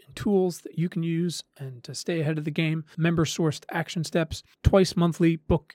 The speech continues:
and culture recommendations that have nothing to do with the end of the <laughs> world, virtual events, and of course, the membership Slack channel.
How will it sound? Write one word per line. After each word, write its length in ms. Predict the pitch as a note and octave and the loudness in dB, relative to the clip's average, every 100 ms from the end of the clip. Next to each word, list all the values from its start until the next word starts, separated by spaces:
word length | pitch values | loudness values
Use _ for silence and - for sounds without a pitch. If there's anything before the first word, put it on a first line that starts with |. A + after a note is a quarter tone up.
| - | -8
and 120 | C3+ | -4
culture 320 | G3 E3+ E3+ | -2 0 2
recommendations 720 | D#3+ C#3+ D#3+ D3+ D3+ - D3+ | 2 2 0 2 0 0 -4
that 120 | C#3 | -2
have 160 | B2 D3+ | -6 -4
nothing 480 | F#3+ A3+ A3 F3+ D#3 | 0 0 0 0 0
to 100 | D3 | 0
do 240 | C3 A#2 | -4 -6
with 200 | A#2 B2 | -8 -8
the 140 | C3+ B2+ | -8 -8
end 120 | B2+ | -12
of 100 | C3 | -6
the 80 | C3 | 0
<laughs> 100 | E3+ | 4
world, 340 | G3 G3+ G#3 - - | 4 4 0 -12 -4
virtual 520 | D#3 F#3+ - E3+ D#3 | 2 2 4 2 4
events, 380 | D3 G3 G3 - - _ | 4 4 2 -8 -20 _
and 120 | G#3+ G#3+ | -4 -4
of 100 | - | 0
course, 380 | G#3 F#3+ - - | 4 4 2 -4
the 120 | E3+ | -2
membership 560 | E3 D3+ D3 - C3 - | 0 2 0 -2 -6 -8
Slack 360 | - C3+ A#2+ | -10 -10 -12
channel. 380 | - D#3 C#3 C#3 | -10 -10 -10 -16